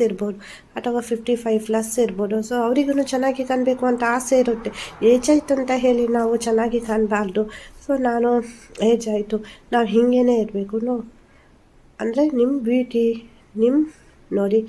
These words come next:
ಯಾವಾಗ ನೀವು ಇಲ್ಲಿ ಏನಾಗುತ್ತೆ ಅಂದ್ರೆ ನೋಡಿ, ನಿಮ್ಮ ಔಟರ್ ಬ್ಯೂಟಿ ಜೊತೆ ಇನ್ನರ್ ಬ್ಯೂಟಿ ಕೂಡ ಜಾಸ್ತಿ ಆಗುತ್ತೆ. ನೀವು ಯಾವಾಗ ಔಟರ್ ಬ್ಯೂಟಿಯನ್ನು ಈ ಮಂತ್ರದಿಂದ ಹೆಚ್ಚಿಸ್ಕೊಳ್ತೀರಿ, ಆವಾಗ ಆಟೋಮೆಟಿಕ್ ಆಗಿ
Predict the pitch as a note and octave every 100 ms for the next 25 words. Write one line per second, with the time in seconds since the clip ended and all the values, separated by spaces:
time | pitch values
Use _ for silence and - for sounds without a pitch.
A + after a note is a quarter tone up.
0 | - - - G#3+ A#3 D4 D4 C#4 B3 A3+
1 | A#3+ A#3+ - - A#3 B3+ A#3 C4+ D4 B3+
2 | A#3+ G#3 G#3 G3 F#3 F#3+ G#3 A#3+ A#3 A3+
3 | C4 C#4 - - - - G#3+ B3 D#4+ D4+
4 | A#3 A#3+ A#3 A3 A3+ C4 B3+ A#3+ C#4 D4
5 | A#3+ A#3 A#3 A3+ A3+ A#3 C4 G3+ G#3 G#3+
6 | - G#3+ F#3 F3+ F3+ - F3 - - -
7 | - - A3+ A#3 G#3 G#3+ B3+ C#4+ B3 G#3+
8 | G#3+ B3 G#3+ A#3 A3+ A3 G#3+ G#3 A3 G#3+
9 | G3 G3+ G#3 A#3 A#3 G#3+ F#3+ F#3+ A#3 A#3
10 | - G3 F#3+ G3 A3 A#3+ A#3+ B3 - -
11 | B3 C4+ C4+ B3 - G#3+ A3